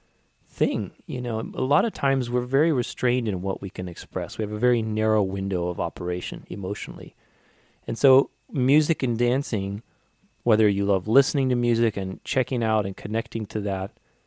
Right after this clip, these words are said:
or, you know, dancing, you know, socially, dancing competitively, you know, dancing, whatever kind of dancing you like to do, it allows you to connect to these things that probably on a daily basis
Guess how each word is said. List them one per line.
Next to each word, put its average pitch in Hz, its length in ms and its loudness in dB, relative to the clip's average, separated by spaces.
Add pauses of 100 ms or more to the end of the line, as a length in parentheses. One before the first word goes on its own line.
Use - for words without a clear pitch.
(420)
or, 117 540 6
you 123 100 -4
know, 104 160 2
dancing, 107 800 -2 (180)
you - 80 -10
know, 95 80 -10
socially, 147 580 4
dancing 107 420 -2
competitively, 113 840 0 (680)
you 113 160 -4
know, 95 80 -4
dancing, 104 640 -4 (680)
whatever 113 560 0
kind 110 260 -2
of 98 120 -4
dancing 101 380 -2
you 92 120 -4
like 92 220 -6
to - 100 -18
do, 95 420 -2 (680)
it 127 100 -2
allows 123 460 4
you 127 60 -2
to - 180 -8
connect 107 500 -4
to 110 120 -6
these 101 220 -4
things 95 360 -8
that 95 220 -10
probably 175 400 0
on 123 160 2
a 113 40 -2
daily 113 320 0
basis 98 640 -4